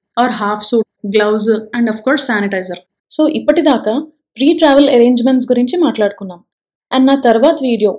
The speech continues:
పార్ట్ త్రీలో నా రియల్ టైమ్ scenario of my travel experience గురించి నేను మీతో షేర్ చేసుకుంటాను.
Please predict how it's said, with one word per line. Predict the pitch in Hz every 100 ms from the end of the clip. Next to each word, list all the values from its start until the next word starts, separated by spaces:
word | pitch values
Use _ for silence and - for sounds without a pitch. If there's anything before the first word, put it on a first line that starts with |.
| -
పార్ట్ | 233 294 302
త్రీలో | 233 269 277 220 311 - _ _
నా | 240 262
రియల్ | 226 254 311
టైమ్ | 320 311
scenario | 285 240 220 202 233
of | 277 -
my | 247
travel | 254 220 208 277
experience | 277 - 254 254 240 226
గురించి | 233 240
నేను | 254 233
మీతో | 220 349
షేర్ | 392 240 214
చేసుకుంటాను. | 202 - 214 185 180